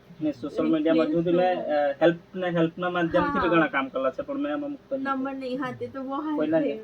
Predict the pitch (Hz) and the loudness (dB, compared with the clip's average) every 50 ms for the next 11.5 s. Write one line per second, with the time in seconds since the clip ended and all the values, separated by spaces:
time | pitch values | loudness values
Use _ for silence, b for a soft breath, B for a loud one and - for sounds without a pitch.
0 | - 220 233 240 254 - - - 208 196 - 294 262 240 240 233 226 196 170 170 | -10 -10 -8 0 4 4 4 6 6 4 4 2 2 0 0 0 0 0 -2 -2
1 | 170 - 208 214 226 - - - - - - 294 302 180 175 175 180 185 190 196 | -6 -6 -6 -8 -8 -10 -14 -20 -18 -12 -8 -2 2 4 4 4 6 6 6 6
2 | 190 185 170 165 - - 170 170 - - - 175 170 170 - - - - 156 151 | 8 6 6 2 0 -4 -6 -6 -6 -12 -10 -10 -10 -10 -12 -16 -6 -2 2 2
3 | 147 147 143 135 156 170 165 - - 165 160 165 170 170 196 190 180 185 196 190 | 2 2 2 2 2 2 2 4 4 6 8 8 8 8 4 2 4 6 6 6
4 | 190 190 185 185 180 170 170 202 185 180 180 175 190 185 180 175 - 185 175 - | 6 4 2 -2 -2 -4 -4 -4 -2 -2 0 2 2 2 0 -2 -4 -6 -4 -2
5 | 196 196 196 185 151 151 - - - - - - - - 147 147 156 - 165 - | -2 -2 0 0 0 -2 -4 -10 -18 -20 -20 -18 -6 -4 -2 0 0 -2 -2 -2
6 | 165 165 165 - 170 156 156 156 151 - - - - 160 165 165 170 156 - 294 | -2 -4 -4 -4 -4 -2 0 -2 -2 -4 -6 -8 -6 -6 -4 -2 -2 -4 -2 -2
7 | 294 277 277 277 240 220 160 156 156 - 302 302 311 311 - 294 - 311 330 - | -4 -4 -6 -8 -6 -4 -2 -2 -2 -2 -2 -2 -2 -2 -2 -2 -2 -2 -2 -2
8 | 339 311 302 311 294 269 - 277 277 277 277 269 - - - - - - - - | -4 -4 -4 -6 -8 -8 -4 -2 0 0 0 -2 -6 -14 -20 -20 -20 -18 -18 -16
9 | - - 311 302 311 320 311 302 294 285 - - 285 - 151 160 156 147 139 139 | -8 -6 -6 -4 -4 -6 -6 -6 -4 -2 0 0 0 0 0 0 -2 -2 -4 -2
10 | 143 151 151 165 - - - 139 147 143 143 135 135 131 - - - - - 147 | 0 0 0 0 -2 -4 -2 2 2 2 2 2 0 -4 -6 -10 -14 -6 -6 -4
11 | - - 175 180 165 156 156 160 170 | -2 0 0 0 2 2 4 4 2